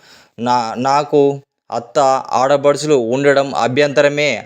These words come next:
అంది కుర్ర పిశాచి. "నాకు ఎవరూ లేరు, నేను ఒంటరిని. లంకంత ఇల్లు మాత్రం ఉంది," అన్నాడు యువకుడు.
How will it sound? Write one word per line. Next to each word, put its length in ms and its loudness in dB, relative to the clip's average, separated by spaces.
అంది 520 0
కుర్ర 220 2
పిశాచి. 580 -2
"నాకు 440 -2
ఎవరూ 400 2
లేరు, 380 -2
నేను 360 0
ఒంటరిని. 640 0
లంకంత 460 -2
ఇల్లు 340 -2
మాత్రం 480 -2
ఉంది," 260 0
అన్నాడు 440 -2
యువకుడు. 480 -2